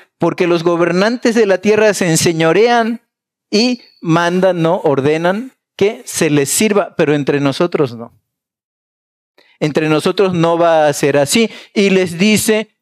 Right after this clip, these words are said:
en Marcos diez cuarenta y cinco, más adelante, les dice, "¿Por qué les digo todo esto? Ah, bueno, porque el Hijo del Hombre no vino para ser servido, sino para servir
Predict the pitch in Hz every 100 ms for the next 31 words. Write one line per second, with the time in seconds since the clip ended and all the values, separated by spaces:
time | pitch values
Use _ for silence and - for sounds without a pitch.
0 | - 156 160 175 190 196 175 156 165 -
1 | 196 196 196 214 202 226 196 175 208 294
2 | _ _ 131 127 156 151 190 233 262 262
3 | 285 302 _ _ _ _ _ _ _ _
4 | _ 143 160 190 202 196 233 233 214 226
5 | 220 214 208 214 - 220 - 214 160 156
6 | 156 233 _ _ _ _ - 143 143 156
7 | 147 156 190 196 208 202 196 202 226 _
8 | _ - 147 156 170 170 175 175 180 170
9 | 156 147 135 156 151 190 170 170 180 180
10 | 175 202 220 247 233 208 185 - 175 160
11 | 175 226 269 320